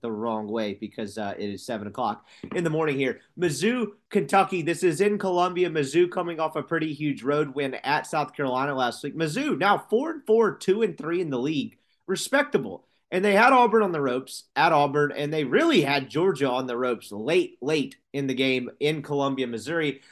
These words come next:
Uh, that game didn't get a lot of play because it was a night game with some other high-profile games on, but,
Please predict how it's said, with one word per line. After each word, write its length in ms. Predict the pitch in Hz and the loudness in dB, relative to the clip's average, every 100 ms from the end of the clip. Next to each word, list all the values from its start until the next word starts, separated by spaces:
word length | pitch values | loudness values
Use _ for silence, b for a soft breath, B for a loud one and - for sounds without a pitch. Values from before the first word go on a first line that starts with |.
| b | b
Uh, 60 | - | -2
that 240 | 160 277 | 2 2
game 240 | 294 320 262 | 2 2 2
didn't 220 | 247 190 | 0 2
get 120 | 196 | 4
a 60 | 208 | 6
lot 180 | 180 135 | 4 4
of 140 | - | 2
play 340 | - 190 175 | -4 -2 0
because 380 | 139 139 135 151 | 0 -2 -2 -2
it 20 | |
was 160 | 160 139 | -2 -2
a 40 | |
night 280 | 131 143 147 | 0 0 2
game 180 | 143 139 | -2 -2
with 120 | 120 | -4
some 180 | - 131 | -6 -2
other 240 | 143 135 | -2 0
high-profile 640 | 123 131 117 143 131 131 110 | 2 2 2 -4 -2 -2 -2
games 320 | 117 143 135 | -4 -4 -4
on, 160 | 127 110 | -6 -4
but, 200 | 131 | -8